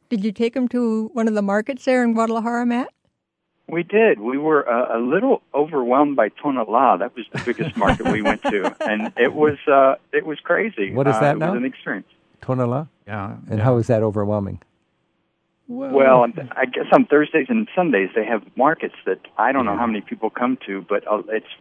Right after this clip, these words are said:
Speaker 2: you
Speaker 3: Just
Speaker 2: know, it's
Speaker 3: vast,
Speaker 2: Mexican
Speaker 3: huh?
Speaker 2: intensive.
Speaker 4: Yeah.
Speaker 3: Oh, man.
Speaker 4: Yeah.
Speaker 3: So, Matt, when your kids talk with their friends now about their experience in Mexico, what are the, what do they usually mention?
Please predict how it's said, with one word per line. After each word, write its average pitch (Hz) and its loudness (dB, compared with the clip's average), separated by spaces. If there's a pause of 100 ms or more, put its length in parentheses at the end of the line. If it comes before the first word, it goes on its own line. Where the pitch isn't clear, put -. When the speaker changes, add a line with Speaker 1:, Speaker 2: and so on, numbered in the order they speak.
(160)
Speaker 2:
you - -16
Speaker 3:
Just 131 0
Speaker 2:
know, 92 -4
it's 95 -2
Speaker 3:
vast, 123 2
Speaker 2:
Mexican 120 0
Speaker 3:
huh? 104 -6
Speaker 2:
intensive. 87 -8 (280)
Speaker 4:
Yeah. 117 -2
Speaker 3:
Oh, 104 -4
man. 110 0
Speaker 4:
Yeah. 98 -14 (120)
Speaker 3:
So, - 0
Matt, 151 4
when 147 2
your 131 2
kids 170 -2
talk 143 0
with 127 -4
their 143 4
friends 120 -2
now 120 2
about 110 0
their 113 0
experience 113 -4
in 107 -2
Mexico, 117 0
what 110 -2
are 131 2
the, 113 0
what 135 -4
do 123 -6
they 113 -2
usually 107 -4
mention? 98 -4